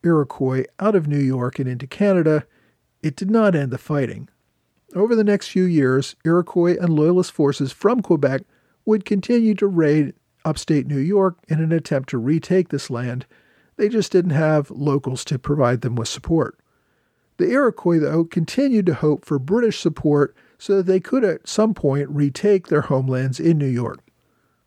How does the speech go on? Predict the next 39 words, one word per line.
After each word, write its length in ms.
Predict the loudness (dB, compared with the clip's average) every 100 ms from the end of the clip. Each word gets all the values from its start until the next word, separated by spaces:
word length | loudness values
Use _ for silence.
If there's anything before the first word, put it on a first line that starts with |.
| _
However, 460 | 0 2 4 0 -2 -6
the 140 | -4
British 320 | 0 0 0
did 160 | -2 0
not 260 | 2 2
attempt 360 | 2 2 0 0
to 80 | 0
get 240 | 0 0
the 80 | -2
U 220 | 0 2
S 140 | 0 -2
to 180 | -8 -2
recognize 720 | 0 0 0 0 0 0 0 2
Iroquois 480 | 2 2 0 0
rights 340 | 2 0 -4 -6
to 200 | -2 2
the 100 | 2
land 440 | 2 0 0 -2 -6
as 260 | -4 -2 -4
part 280 | 0 2 2
of 60 |
the 80 | -2
Treaty 320 | -4 -2 -2
of 100 | -4
Paris 380 | 0 2 4 2
that 240 | -2 -4 -4 -2
ended 260 | 0 0
the 60 | -4
war. 380 | -6 -8 -10 -16 _ _ _ _ _ _ _ 0
Instead, 540 | 0 2 2 2 0 -4
London 440 | -2 0 0 -2 -6
simply 460 | -2 0 2 0
threw 360 | 0 -4 0 2
the 140 | 2
Iroquois 640 | 2 2 0 0 2 2 2
interests 520 | -2 -2 -2 -4 -4 -2
under 220 | 0 0
the 120 | 0
bus 400 | 2 0 0